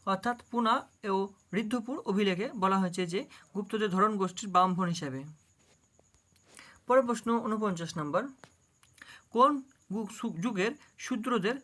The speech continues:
ধর্মীয় অবস্থার উন্নতি ঘটেছিল? কোন যুগে শূদ্রদের ধর্মীয় অবস্থার উন্নতি ঘটেছিল? অপশন এতে আছে গুপ্ত পরবর্তী সময়কাল, বিতে আছে ঋগ বৈদিক যুগ, সিতে আছে গুপ্ত যুগ এবং ডিতে আছে মৌর্য যুগ।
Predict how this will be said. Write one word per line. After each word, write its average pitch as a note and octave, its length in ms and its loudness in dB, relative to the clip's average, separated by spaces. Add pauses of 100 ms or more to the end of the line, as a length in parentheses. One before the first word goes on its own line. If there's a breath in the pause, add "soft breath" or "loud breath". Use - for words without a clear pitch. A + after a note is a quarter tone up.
(100)
ধর্মীয় A3+ 400 2
অবস্থার A3+ 340 0
উন্নতি G#3+ 280 0
ঘটেছিল? C#3+ 440 -4 (800 loud breath)
কোন B3 260 4
যুগে C4 260 0
শূদ্রদের A#3+ 600 0
ধর্মীয় G#3+ 480 0
অবস্থার A#3 360 0
উন্নতি G#3+ 380 -2
ঘটেছিল? F3 460 -2 (440 loud breath)
অপশন F3+ 320 -4
এতে B3 160 0
আছে A3 260 0
গুপ্ত G3 300 -4
পরবর্তী A3 420 0
সময়কাল, A#3+ 500 0 (360 loud breath)
বিতে A3+ 240 -4
আছে G3 200 -2
ঋগ G#3+ 240 -2
বৈদিক A3+ 340 0
যুগ, B3 220 -6
সিতে G#3+ 300 -6
আছে G3+ 240 -2
গুপ্ত G#3 280 -8
যুগ B3 240 -4
এবং A3+ 260 -2
ডিতে A3+ 220 -2
আছে A3+ 160 -4
মৌর্য A#3 380 0
যুগ। D3+ 240 -6